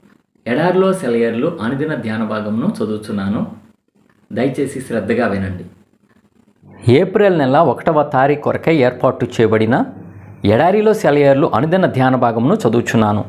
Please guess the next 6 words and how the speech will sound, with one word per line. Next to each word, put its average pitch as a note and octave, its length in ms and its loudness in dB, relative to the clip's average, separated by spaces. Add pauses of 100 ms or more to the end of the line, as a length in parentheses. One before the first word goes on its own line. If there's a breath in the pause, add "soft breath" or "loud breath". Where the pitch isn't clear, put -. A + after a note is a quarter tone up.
వాక్య B2+ 340 0
భాగము, C3 640 -2 (680 loud breath)
"ఇదిగో F#3+ 440 4
ఆయన E3 300 2
నన్ను D3 220 0
చంపినను D3+ 800 0